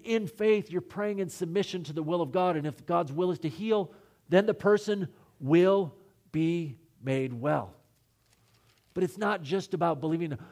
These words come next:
So, a couple things on that. When we think about what that means is, one, when someone you pray for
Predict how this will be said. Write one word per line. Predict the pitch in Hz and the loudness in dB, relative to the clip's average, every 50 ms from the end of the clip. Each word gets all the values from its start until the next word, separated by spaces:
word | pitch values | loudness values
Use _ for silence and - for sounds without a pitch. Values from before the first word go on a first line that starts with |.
| - - | -20 -18
So, | - - - - 214 208 202 190 175 143 143 180 - - - _ _ _ _ _ _ _ _ _ _ _ _ _ _ _ _ _ _ _ _ _ _ _ _ _ _ _ _ _ _ _ _ _ _ _ _ _ - | -14 -12 0 2 4 4 4 0 -2 -8 -12 -16 -18 -20 -20 _ _ _ _ _ _ _ _ _ _ _ _ _ _ _ _ _ _ _ _ _ _ _ _ _ _ _ _ _ _ _ _ _ _ _ _ _ -16
a | |
couple | _ - 165 143 156 139 | _ -8 -6 -6 -6 -8
things | 113 - 123 117 110 98 | -8 -8 -10 -10 -10 -12
on | 104 98 98 | -12 -12 -12
that. | 98 95 98 - - _ _ _ _ _ _ _ _ _ _ _ _ _ _ | -14 -14 -16 -18 -20 _ _ _ _ _ _ _ _ _ _ _ _ _ _
When | 151 151 | -10 -8
we | 160 147 | -8 -8
think | - - 185 160 - | -6 -6 -6 -6 -2
about | 143 151 143 131 127 | -2 -2 -2 -2 -4
what | 131 143 143 143 | -4 -6 -6 -4
that | - 135 131 131 | -6 -8 -8 -8
means | 135 135 131 131 117 127 | -8 -10 -10 -10 -10 -10
is, | 123 113 | -10 -10
one, | 117 123 143 175 185 190 190 185 175 170 147 113 - _ - _ _ _ _ _ _ _ _ _ _ _ _ _ _ _ _ _ _ _ _ _ _ _ _ _ | -10 -8 -4 -4 -2 -2 -2 -4 -4 -6 -8 -10 -12 _ -20 _ _ _ _ _ _ _ _ _ _ _ _ _ _ _ _ _ _ _ _ _ _ _ _ _
when | 185 160 196 202 185 156 | 2 4 4 4 4 0
someone | - - - 220 208 214 220 220 214 208 208 190 | -8 -6 -2 -2 0 0 0 0 0 0 0 -2
you | 165 139 151 185 180 | -4 -6 -4 -6 -6
pray | - - - - 180 180 190 180 | -6 -10 -6 -2 0 2 2 0
for | 180 - 156 147 135 131 127 123 120 107 | -2 -4 -4 -4 -2 -2 -2 -4 -6 -10